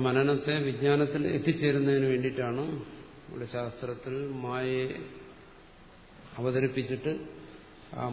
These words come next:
മായയെ തന്നെ നിഷേധിക്കുന്നു. അതിന് അധ്യാരോപ അപവാദ തന്ത്രം എന്ന് അദ്വൈതികൾ പറഞ്ഞു. അപവദിക്കണമെങ്കിൽ അധ്യാരോപം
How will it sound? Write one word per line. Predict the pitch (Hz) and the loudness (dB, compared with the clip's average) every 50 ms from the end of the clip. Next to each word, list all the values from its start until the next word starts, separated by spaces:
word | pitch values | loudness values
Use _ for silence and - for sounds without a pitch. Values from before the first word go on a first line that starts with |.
| 123 | -2
മായയെ | 123 120 123 127 131 127 127 - | -2 -2 0 0 0 0 -2 -4
തന്നെ | 127 120 117 127 135 143 139 127 123 | -6 -6 -6 -6 -6 -6 -6 -6 -8
നിഷേധിക്കുന്നു. | 120 113 - - 123 120 117 - - - 95 95 - - - - - - - - - - - - - - - - - - - - - - - - - - - - - - | -8 -8 -8 -8 -8 -8 -8 -10 -12 -12 -12 -12 -12 -12 -14 -16 -16 -18 -20 -20 -20 -20 -20 -20 -20 -20 -20 -20 -20 -20 -20 -20 -20 -20 -20 -20 -20 -20 -20 -14 -8 -6
അതിന് | 120 120 117 120 131 156 185 190 - - - - - - - - - - - - - - - - | -4 -2 -2 -2 -2 -4 -6 -8 -12 -14 -16 -18 -20 -20 -20 -20 -20 -20 -20 -20 -20 -14 -10 -10
അധ്യാരോപ | 113 113 104 107 117 123 131 127 123 120 123 123 123 117 113 135 - - - 123 | -8 -8 -6 -2 0 2 2 2 2 2 2 2 2 0 0 -2 -4 -4 -6 -4
അപവാദ | 113 117 120 120 120 120 120 120 117 127 120 - | -2 -2 0 0 2 2 0 0 -2 -4 -4 -4
തന്ത്രം | 117 113 113 117 120 117 107 95 - - - - - 160 120 | -2 -2 -2 -2 -2 -4 -4 -6 -10 -14 -16 -16 -12 -8 -4
എന്ന് | 117 120 120 | -2 -2 -2
അദ്വൈതികൾ | 117 113 113 120 120 117 120 120 120 131 143 135 120 | -2 0 0 0 0 0 0 -2 -4 -4 -6 -8 -8
പറഞ്ഞു. | - - - - - - - - - - - - - - - - - - - - - - - - - - - - - - - - - - - - - - - - - - - - - - - - - - - - - | -10 -10 -10 -12 -14 -18 -20 -20 -20 -20 -20 -20 -20 -20 -20 -20 -20 -20 -20 -20 -20 -20 -20 -20 -20 -20 -20 -20 -20 -20 -20 -20 -20 -20 -20 -20 -20 -20 -20 -20 -20 -20 -20 -20 -20 -20 -20 -20 -20 -20 -20 -18 -12
അപവദിക്കണമെങ്കിൽ | 113 117 131 131 139 131 143 139 139 139 143 143 147 151 147 139 | -6 -2 0 2 2 2 2 4 4 4 4 4 4 2 2 0
അധ്യാരോപം | 113 113 113 127 131 123 120 123 120 123 127 | -2 -2 0 0 2 2 2 0 0 -2 -2